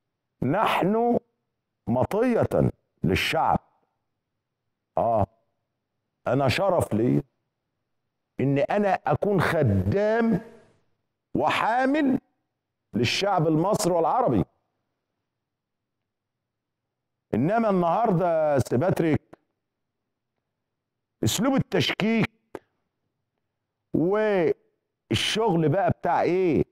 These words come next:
بتاع تنفيذ تكتيكات وآليات أحد مراحل حروب الجيل الخامس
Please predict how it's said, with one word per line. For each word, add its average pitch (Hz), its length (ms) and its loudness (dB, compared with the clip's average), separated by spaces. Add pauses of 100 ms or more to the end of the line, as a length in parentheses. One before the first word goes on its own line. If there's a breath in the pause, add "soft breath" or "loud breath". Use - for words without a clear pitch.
(360)
بتاع 170 440 -2
تنفيذ 233 840 -4
تكتيكات 262 840 -4
وآليات 247 960 -2 (1000)
أحد 202 440 0 (1600)
مراحل 160 640 0
حروب 175 280 0
الجيل 170 240 0
الخامس 175 640 -2